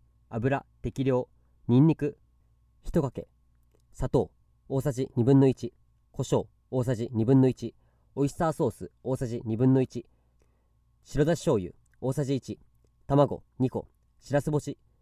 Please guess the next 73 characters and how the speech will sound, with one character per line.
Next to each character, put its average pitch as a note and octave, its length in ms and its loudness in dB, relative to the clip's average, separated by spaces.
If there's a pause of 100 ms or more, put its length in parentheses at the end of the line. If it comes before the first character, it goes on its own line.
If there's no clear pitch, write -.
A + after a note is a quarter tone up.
三 C3+ 220 4
十 D3 120 0
グ C3+ 60 2
ラ G#2+ 80 0
ム。 E2 120 -6 (600)
作 - 160 -2
り D#3 60 0
方、 - 260 -6 (300)
丸 B2 240 0
一、 - 240 -6 (920)
春 C#3+ 180 -2
キ G3 60 0
ャ F3+ 60 4
ベ C#3+ 80 -2
ツ B2 80 0
の A2+ 60 2
葉 A2 120 -4
を - 220 -8
一 - 140 -8
口 D#3+ 180 -6
大 D#3+ 120 2
に G#2+ 80 2
ち A2+ 140 -8
ぎ A2+ 80 -4
る。 F#2+ 160 -8 (600)
春 C3+ 160 -4
キ F#3+ 80 2
ャ F3+ 40 2
ベ D#3+ 60 -2
ツ C3 80 -2
の A#2+ 80 4
芯 A2+ 240 -2
は F#2 140 -8 (160)
三 D3 240 2
等 E3 180 2
分 C#3+ 220 4
に C#3 160 -2
斜 B2 180 2
め D3+ 80 4
切 C#3 80 -4
り C#3 80 2
に C#3 80 4
す B2 140 -4
る。 A2+ 100 -8 (800)
丸 B2 160 2
二、 A#2+ 160 2 (720)
油 C#3+ 240 0
を E3+ 100 2
引 F#3 80 0
い - 20 -2
た E3 80 -2
フ D3 60 -4
ラ D#3 80 0
イ D#3 80 0
パ D3+ 120 2
ン C#3 80 4
に C#3 140 0 (320)
少 - 180 -4
し - 100 -4
厚 C3 160 -2
め C#3+ 80 4
に D3 80 2
切 E3 100 -4
っ - 40 -8
た G2+ 200 -8
ニ A#2+ 140 4
ン D#3+ 80 6
ニ D3+ 80 4
ク C#3+ 80 0
を - 20 4
入 D3 60 2
れ C3+ 80 -2
て、 C3+ 180 -6